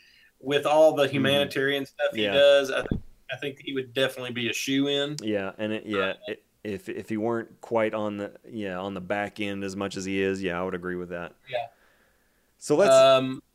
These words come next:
Speaker 1: yeah.
Speaker 2: So you, should we call it then? Is that our three? 'Cause I, I, Hunter S. Thompson, out of all the other categories we named, I think,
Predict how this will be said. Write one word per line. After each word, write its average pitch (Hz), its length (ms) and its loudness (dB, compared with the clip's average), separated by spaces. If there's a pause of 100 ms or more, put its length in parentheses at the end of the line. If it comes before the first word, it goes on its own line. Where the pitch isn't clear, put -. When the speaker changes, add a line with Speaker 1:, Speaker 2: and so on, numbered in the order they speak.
(840)
Speaker 1:
yeah. 127 260 -6 (840)
Speaker 2:
So 117 140 -4
you, 110 560 -4
should - 160 -4
we 120 80 0
call 151 300 2
it 147 100 -8
then? 156 320 -6 (140)
Is 107 240 -6
that 123 140 4
our 123 100 0
three? 139 500 -4 (720)
'Cause 131 140 2
I, 156 100 4 (280)
I, 139 40 -10
Hunter 170 300 0
S. 151 120 -2
Thompson, 143 460 -2
out 123 140 0
of 123 80 2
all 135 200 6
the 135 140 2
other 131 140 2
categories 123 520 2
we 117 140 0
named, 113 500 -4
I 110 120 -8
think, - 380 -12